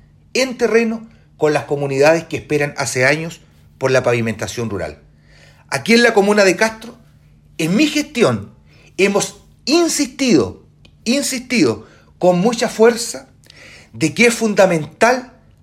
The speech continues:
avanzar en la pavimentación del camino La Chacra a Coihuinco, de la estancia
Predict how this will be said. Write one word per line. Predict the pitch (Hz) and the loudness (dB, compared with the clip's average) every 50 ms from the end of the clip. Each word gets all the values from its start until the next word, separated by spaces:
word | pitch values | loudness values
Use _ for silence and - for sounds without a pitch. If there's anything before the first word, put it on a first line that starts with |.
| _ _ | _ _
avanzar | - 170 180 180 165 156 151 147 - - - - - - - - - - _ | 2 4 6 6 6 4 2 -4 -4 0 2 2 2 0 -2 -8 -20 -12 _
en | - 165 160 | -2 0 2
la | 165 160 156 | 4 4 4
pavimentación | 156 156 156 151 147 147 139 127 - 151 127 - - 180 185 185 196 190 190 - - _ _ _ _ _ _ _ - | 4 2 2 2 -2 -4 -6 -8 -10 -10 -8 -6 -2 2 2 2 2 0 -4 -12 -18 _ _ _ _ _ _ _ -8
del | - - 160 143 - | -4 -2 -2 0 0
camino | - 165 151 165 175 180 180 175 180 175 170 - | 0 0 2 2 2 2 2 2 0 0 -2 -4
La | 135 147 139 | -4 -4 -4
Chacra | - - - 175 185 180 180 175 175 170 170 - - - - _ _ | -2 0 2 2 2 2 0 -2 -4 -6 -6 -10 -18 -20 -20 _ _
a | - 127 120 | -6 -6 -2
Coihuinco, | - 117 117 113 113 185 208 208 208 196 - - 220 220 - - - _ _ _ _ _ _ _ - _ _ _ _ _ | 0 0 0 4 4 4 6 4 4 0 -4 -8 -14 -14 -14 -16 -20 _ _ _ _ _ _ _ -20 _ _ _ _ _
de | - - 196 214 | 0 4 4 4
la | 220 208 | 4 4
estancia | 208 - - - 277 285 294 269 226 - - 147 131 131 - | 0 0 0 2 2 4 2 0 -4 -8 -8 -8 -10 -12 -12